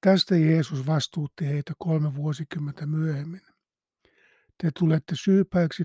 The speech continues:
kaikkeen viattomaan vereen, joka maan päällä on vuodatettu, hurskaan Aabelin verestä aina Sakarian, Barakian pojan vereen asti, hänen, jonka te tapoitte temppelin ja alttarin välillä."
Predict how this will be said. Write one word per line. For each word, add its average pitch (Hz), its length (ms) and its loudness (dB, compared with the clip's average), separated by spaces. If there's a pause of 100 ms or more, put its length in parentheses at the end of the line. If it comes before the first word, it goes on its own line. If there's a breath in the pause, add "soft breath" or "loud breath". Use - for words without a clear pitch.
kaikkeen 175 600 0
viattomaan 156 720 0
vereen, 160 340 2
joka 151 260 -2
maan 156 360 2
päällä 151 340 -2
on 151 200 0
vuodatettu, 160 760 0 (520 loud breath)
hurskaan 175 520 2
Aabelin 156 560 2
verestä 160 520 0
aina 160 220 -2
Sakarian, 165 680 0 (520 loud breath)
Barakian 175 580 4
pojan 156 380 0
vereen 151 380 0
asti, 151 440 -6 (420 soft breath)
hänen, 175 480 4 (420)
jonka 165 220 0
te 170 180 -2
tapoitte 165 540 0
temppelin 156 560 -2
ja 151 140 -2
alttarin 151 480 -6
välillä." 151 420 -8